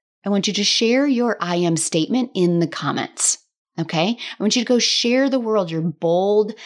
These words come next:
"I am a big deal" statement. Even if it's not, "I am a big deal." What is your "I am a big deal" statement? I want you to share that in the comments. If this is uncomfortable,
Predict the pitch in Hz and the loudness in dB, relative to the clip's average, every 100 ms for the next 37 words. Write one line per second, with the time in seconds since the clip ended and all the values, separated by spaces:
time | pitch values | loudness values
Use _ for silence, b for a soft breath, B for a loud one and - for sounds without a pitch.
0 | B B - 175 196 202 175 185 160 143 | B B -4 0 2 0 0 0 0 0
1 | 165 156 - - 143 - 113 - - - | 0 0 -2 -2 -4 -4 -8 -2 -2 -2
2 | _ _ - 208 240 240 226 196 180 - | _ _ -4 2 2 2 0 0 -2 -2
3 | 165 156 160 147 151 147 139 - 156 214 | 0 2 2 0 -2 -2 -2 -2 0 0
4 | 220 220 185 165 175 170 151 - 151 147 | 0 0 0 0 0 2 0 -2 -2 0
5 | 147 147 - - - - - 143 156 - | 0 -2 -4 -2 -2 0 -2 -2 -4 -6
6 | - B B 180 175 180 175 - 220 240 | -10 B B -2 -2 0 0 0 0 0
7 | 220 202 180 170 165 - 156 123 - - | 0 -2 0 0 -2 -2 -2 -2 -4 -10
8 | B B B B - 240 294 - - 294 | B B B B -2 0 0 -2 -2 0
9 | 285 277 262 254 240 247 277 - 247 170 | 0 0 2 0 0 0 0 0 -2 0
10 | 127 - | -2 -4